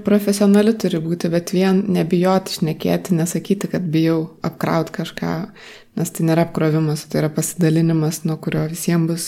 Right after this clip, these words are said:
geriau ir lengviau. Tai tas labai svarbu turbūt, nebijoti kalbėti vieniems su kitu. Aš pastebiu iš tikrųjų, kad tų pokalbių yra daugiau, jie yra atviresni ir kad visa tai kažkaip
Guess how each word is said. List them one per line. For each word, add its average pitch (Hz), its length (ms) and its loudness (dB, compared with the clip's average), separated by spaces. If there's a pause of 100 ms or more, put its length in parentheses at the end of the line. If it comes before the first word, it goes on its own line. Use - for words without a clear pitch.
(100)
geriau 170 340 -2
ir 170 160 -2
lengviau. 160 420 0
Tai 165 280 -2 (840)
tas 185 220 0
labai 156 240 2
svarbu 160 320 0
turbūt, 143 400 -2
nebijoti 156 480 0
kalbėti 160 720 0
vieniems 143 560 -4
su 147 80 -14
kitu. 147 300 -4 (840)
Aš 151 240 -2
pastebiu 160 400 0
iš 151 80 -8
tikrųjų, 156 400 -4
kad 156 160 -8
tų 143 160 -6
pokalbių 151 480 0
yra 156 160 0
daugiau, 151 400 0
jie 170 160 2
yra 156 160 2
atviresni 156 880 0
ir - 160 -6
kad 151 160 -4
visa 151 240 -4
tai 160 320 -4
kažkaip - 480 -10